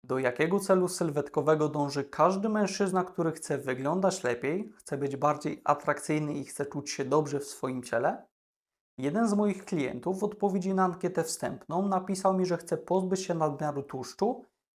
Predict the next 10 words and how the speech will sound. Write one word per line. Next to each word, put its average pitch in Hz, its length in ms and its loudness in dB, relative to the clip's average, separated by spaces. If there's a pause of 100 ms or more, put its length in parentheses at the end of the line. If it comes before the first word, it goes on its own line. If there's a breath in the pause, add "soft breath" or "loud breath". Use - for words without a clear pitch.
osiągając 165 560 0
przy 180 180 -2
tym 180 240 -4
około 165 460 2
piętnaście 170 600 -2
procent 156 440 -4
tkanki 156 360 0
tłuszczowej 135 520 -4
lub 139 300 -6
mniej 143 440 -2